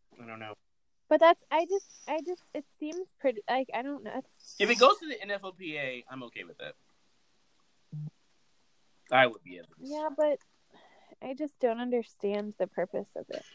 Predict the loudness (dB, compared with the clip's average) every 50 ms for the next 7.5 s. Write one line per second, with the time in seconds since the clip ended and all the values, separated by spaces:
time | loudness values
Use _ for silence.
0 | -16 0 4 4 6 8 8 6 6 6 4 4 4 4 4 2 2 4 6 6
1 | 6 4 2 0 0 2 2 0 -2 -6 -10 -10 -10 -10 -4 0 2 2 2 0
2 | 0 -2 -2 -2 -2 -2 -4 -4 -4 -4 -6 -12 -14 -16 -18 -20 -20 -12 -6 -4
3 | -4 -4 -6 -8 -2 4 6 6 6 6 2 -2 -4 -4 -4 -4 -6 -4 -4 -6
4 | -6 -6 -6 -10 -10 -8 -6 -6 -6 -8 -10 -12 -12 -12 -8 -2 0 0 0 0
5 | -4 -10 -8 _ -6 -6 -6 -8 -10 -10 -10 -2 2 2 6 8 8 6 6 6
6 | 4 2 4 4 4 2 0 0 -2 -4 -6 -6 -8 -10 -8 -8 -8 -10 -2 2
7 | 2 2 8 10 12 12 12 12 12